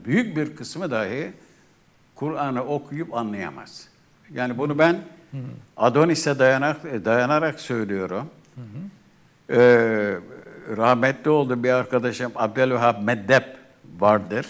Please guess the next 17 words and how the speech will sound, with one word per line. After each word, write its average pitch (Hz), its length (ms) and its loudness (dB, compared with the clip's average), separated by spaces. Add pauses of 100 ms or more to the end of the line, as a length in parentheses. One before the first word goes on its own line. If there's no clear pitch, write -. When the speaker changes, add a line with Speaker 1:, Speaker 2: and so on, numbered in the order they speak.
(200)
Speaker 2:
Hı 127 60 -12
hı. 117 300 -14
Speaker 1:
Türkçe'ye 127 440 -4
bir 123 120 -8
kitabı 127 360 -4
çevrildi. 95 680 -6 (520)
Filozoftur. 123 1000 0 (140)
Speaker 2:
Hı 120 60 -16
hı. 117 300 -12
Speaker 1:
Yani 120 180 -2
benim 151 320 0
en 160 140 2
az, 139 400 -4
e, 113 380 0
yirmi 127 280 -2
otuz 139 400 -4
tane 120 440 -2